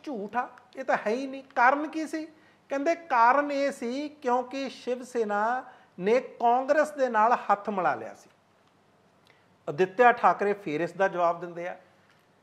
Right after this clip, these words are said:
ਕਹਿੰਦੇ, "ਕਾਂਗਰਸ ਦੇ ਨਾਲ ਹੱਥ ਮਿਲਾ ਲਿਆ ਸੀ? ਇਹ ਤਾਂ ਬੜੀ ਅਜੀਬ ਗੱਲ ਆ।" ਕਹਿੰਦੇ,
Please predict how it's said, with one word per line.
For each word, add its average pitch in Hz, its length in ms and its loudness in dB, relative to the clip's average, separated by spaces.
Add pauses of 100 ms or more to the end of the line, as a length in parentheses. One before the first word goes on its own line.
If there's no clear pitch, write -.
(180)
ਕਹਿੰਦੇ, 370 180 -8
"ਕਾਂਗਰਸ 190 560 0
ਦੇ 269 160 -8
ਨਾਲ 277 140 2
ਹੱਥ 247 260 0
ਮਿਲਾ 277 220 -2
ਲਿਆ 277 180 0
ਸੀ? 302 200 -14 (280)
ਇਹ 233 80 0
ਤਾਂ 262 100 0
ਬੜੀ 175 320 -4
ਅਜੀਬ 208 340 -6
ਗੱਲ 254 160 -2
ਆ।" 262 60 -2
ਕਹਿੰਦੇ, 254 300 -10